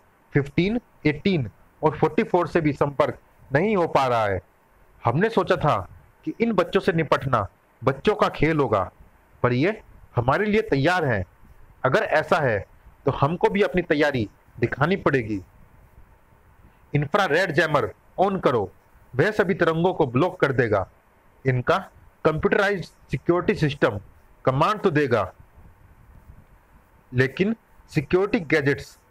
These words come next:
कमांड नहीं लेंगे। What the? ब्लास्ट प्रूफ fiber glass screen फर्श से ऊपर उठी क्यों नहीं? मेरे commands accept क्यों नहीं हो रहे हैं? Alert, alert, all cadets,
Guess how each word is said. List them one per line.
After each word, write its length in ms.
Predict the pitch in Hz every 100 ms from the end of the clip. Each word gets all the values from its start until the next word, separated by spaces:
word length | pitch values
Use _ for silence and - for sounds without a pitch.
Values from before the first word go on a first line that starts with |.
| _ -
कमांड 380 | 143 165 180
नहीं 220 | 139 165 175
लेंगे। 400 | 135 104 95 90 _ _ _ - - 107
What 180 | 156 139
the? 260 | 196 143 - - _ _ _ _ 107
ब्लास्ट 280 | 123 180 208
प्रूफ 260 | 196 208 -
fiber 360 | 147 143 139 104 - _ -
glass 380 | 113 147 185 -
screen 420 | 165 - 180 175 - - _ -
फर्श 220 | 170 175
से 60 | 180
ऊपर 420 | 143 - 123 - _ _ _
उठी 220 | 139 220
क्यों 200 | 233 208
नहीं? 240 | 151 117 98 - _ - - _ - -
मेरे 240 | 120 170 226
commands 540 | 180 156 160 135 - _ _ -
accept 360 | 147 - 247 247
क्यों 200 | - 190
नहीं 180 | 175 147
हो 80 | 135
रहे 180 | 127
हैं? 180 | 110 95 - _ _ - - _ - 147
Alert, 420 | 180 190 143 - - _
alert, 500 | 165 196 190 151 104 - _ _ -
all 200 | 185 208
cadets, 440 | - 196 170 151